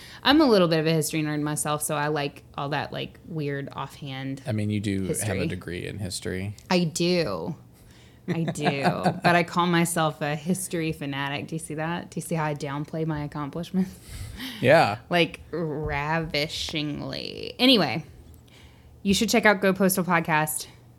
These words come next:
Speaker 1: Again, new episodes every Monday. And they are cool people. They're very upbeat and very positive, and I enjoy that today of all days.
Speaker 2: Yes.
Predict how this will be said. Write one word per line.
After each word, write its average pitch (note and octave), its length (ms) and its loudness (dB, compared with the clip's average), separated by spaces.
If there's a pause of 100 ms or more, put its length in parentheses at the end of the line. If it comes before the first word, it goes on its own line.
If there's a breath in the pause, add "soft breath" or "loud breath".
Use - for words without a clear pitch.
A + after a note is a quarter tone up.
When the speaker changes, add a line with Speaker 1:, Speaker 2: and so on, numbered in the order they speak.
(100)
Speaker 1:
Again, E3+ 320 6
new D#3+ 120 4
episodes D3+ 420 -4
every C#3+ 180 -2
Monday. G3 500 0 (720 soft breath)
And D#3 160 0
they D3 240 0
are D#3+ 560 -2
cool G3+ 140 0
people. G#3 380 -2
They're F#3 140 6
very G3 220 6
upbeat F#3 600 2 (1080)
and E3+ 140 0
very D#3 200 2
positive, D3+ 680 -6
and E3 120 0
I D#3 120 2
enjoy C#3+ 360 -2
that - 360 -8 (280)
today C#3 460 -4
of D#3+ 100 -6
all C#3+ 160 -4
days. - 460 -10 (500)
Speaker 2:
Yes. - 560 -4